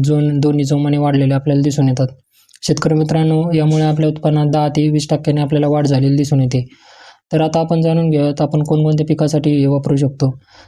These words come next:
तसं पाहिलं तर आपण सर्व प्रकारच्या पिकांमध्ये याचा वापर करू शकतो. अ, कापसासाठी जर आपण म्हटलं तर चारशे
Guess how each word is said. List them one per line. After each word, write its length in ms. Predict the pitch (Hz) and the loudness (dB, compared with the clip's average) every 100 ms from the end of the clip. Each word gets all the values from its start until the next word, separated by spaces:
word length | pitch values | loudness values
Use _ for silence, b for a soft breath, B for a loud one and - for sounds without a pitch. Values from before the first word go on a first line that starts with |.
| B 165 | B -2
तसं 160 | 156 | 0
पाहिलं 220 | 151 151 151 | 0 0 0
तर 80 | 156 | -2
आपण 180 | 147 151 | -2 0
सर्व 240 | 156 156 | 0 0
प्रकारच्या 380 | 156 147 156 156 | -2 -2 -2 0
पिकांमध्ये 440 | 156 151 151 147 | 0 0 0 0
याचा 140 | 139 147 | 0 -2
वापर 220 | 143 180 | 0 0
करू 180 | 151 143 | 0 0
शकतो. 420 | 147 147 139 139 B B B B _ _ | -2 0 -2 -2 B B B B _ _
अ, 40 | |
कापसासाठी 720 | 151 143 143 151 151 147 151 147 | 0 0 0 -2 0 0 0 0
जर 140 | 147 | 0
आपण 180 | 147 151 | 0 0
म्हटलं 320 | 147 139 147 143 | 0 0 0 0
तर 300 | 147 160 156 | 0 -2 -2
चारशे 340 | 156 147 147 | 0 0 -2